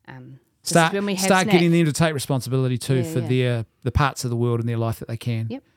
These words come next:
Speaker 2: Not enough parents do that today. We used to be just left to it. Remember that?
Speaker 1: Yep.
Speaker 2: So now
Speaker 1: I'll
Speaker 2: we
Speaker 1: be out riding my bike till, like, dinner time.
Speaker 2: don't helicopter your
Speaker 1: <laughs> Yeah.
Speaker 2: kids. Yeah, that, um, writing it down's good. So I've got a schedule, my new schedule I've written for this year. It's just the weekday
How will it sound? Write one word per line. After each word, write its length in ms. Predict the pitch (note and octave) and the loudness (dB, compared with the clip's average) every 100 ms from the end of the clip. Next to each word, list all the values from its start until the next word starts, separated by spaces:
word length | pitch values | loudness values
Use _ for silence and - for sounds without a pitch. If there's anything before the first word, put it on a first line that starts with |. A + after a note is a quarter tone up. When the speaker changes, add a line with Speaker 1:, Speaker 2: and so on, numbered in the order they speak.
| _ | _
Speaker 2:
Not 140 | C#3 D3+ | 0 2
enough 200 | D#3 C3+ | 2 0
parents 280 | C#3+ B2 - | -2 -2 -4
do 160 | A2+ | -4
that 180 | G#2+ G#2 | -4 -8
today. 400 | - G#2 G2+ G#2+ _ _ - | -8 -6 -6 -8 _ _ 2
We 120 | D#3+ | 4
used 160 | F#3 - | 4 2
to 40 | |
be 80 | B2 | -4
just 160 | G2+ G2 | -4 -4
left 220 | G#2 - | -6 -4
to 160 | A2+ | -4
it. 120 | F#2+ - _ _ - | -6 -10 _ _ -4
Remember 200 | G#2+ G2 | -4 -2
that? 120 | A#2+ - _ - | -6 -10 _ -12
Speaker 1:
Yep. 160 | E3+ _ _ _ | -12 _ _ _
Speaker 2:
So 160 | - A#2+ | -8 -4
now 140 | B2 | -2
Speaker 1:
I'll 40 | |
Speaker 2:
we 100 | C3 | 0
Speaker 1:
be 60 | B2+ | 0
out 100 | - | -2
riding 180 | D#3+ D3 | -6 -10
my 80 | C3+ | -12
bike 200 | F2 - | -14 -14
till, 140 | - | -16
like, 120 | D3 - | -16 -12
dinner 180 | F3+ | -12
time. 280 | G3 G#3 G#3 | -12 -14 -10
Speaker 2:
don't 240 | E3 C#3 A#2 | -2 0 0
helicopter 460 | B2 A#2+ B2 - | -2 -4 -10 -10
your 80 | A#2 | -10
Speaker 1:
<laughs> 40 | - | -6
Yeah. 100 | A#2+ | -8
Speaker 2:
kids. 200 | A2 - - - - | -8 -16 -20 -10 2
Yeah, 200 | D#3 C3 - - | 4 4 -4 0
that, 240 | E3+ - - | 0 0 -2
um, 240 | E3+ D#3 C3+ | 0 0 2
writing 300 | E3 F#3+ G3+ | 2 4 2
it 60 | |
down's 180 | D#3 D3 | -2 0
good. 260 | C#3+ C#3 D3 | 0 -2 0
So 140 | D#3+ | 2
I've 160 | E3 D#3+ | 2 4
got 220 | F#3+ E3 | 2 2
a 60 | C#3 | -2
schedule, 400 | - D3+ C#3+ C3 | -2 0 2 0
my 140 | B2 B2 | 0 2
new 140 | C3+ | 0
schedule 360 | - C#3+ B2 B2 | 0 -2 0 0
I've 180 | A2+ | 0
written 180 | B2 C3 | -2 -2
for 120 | A#2 | -2
this 240 | A#2+ A2 - | -2 -2 0
year. 200 | B2+ A2 | 0 -2
It's 120 | B2+ | -4
just 200 | - A2+ | -2 -2
the 80 | A2 | -2
weekday 400 | G#2 C#3+ - - | -2 -2 -4 -20